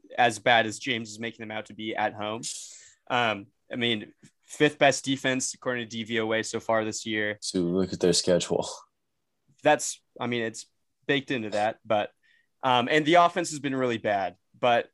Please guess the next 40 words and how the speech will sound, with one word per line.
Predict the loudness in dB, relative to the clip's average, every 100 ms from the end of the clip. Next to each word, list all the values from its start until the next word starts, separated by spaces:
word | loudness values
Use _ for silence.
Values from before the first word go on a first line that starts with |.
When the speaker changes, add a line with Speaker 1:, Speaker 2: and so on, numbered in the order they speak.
| _ _
Speaker 1:
I | -2 0
think | -2 -6 -6
that | 0 2 2 0 _ _ _ _ _ _ _ _ _ _ _ _
as | 0 0
the | 0
year | -2 0
progresses, | -2 -2 0 0 -6 -8
we're | -8
gonna | -6 -6
see | -6 -6 -6 -8
growth | -8 -2 0 -2 -4 -6
and | -6 -4
development | -2 -2 -2 -6 -10
from | -8 -8 -8 -10
Justin | -8 -8 -8 -10
Fields | -8 -6 -8
and | -10 -8
kind | -6
of, | -4
like, | -6 -6
more | -8 -8
comfortability | -8 -12 -10 -10 -10 -10 -12 -12
within | -12 -10 -10
the | -6 -4
offense. | -4 -4 -8 -8 -12 -18 _ _ -4
And | -4
I, | 2 4 4
I | 4 4 2
also | 0
think | -6 -8 -8
that | -10
these | -10 -8
five | -2 -2 -4
points | -8 -8 -6
are | -4 -4
going | -4 -6
to | -6
be | -8
very | -4 -4 -4
valuable. | -6 -4 -4 -2 -4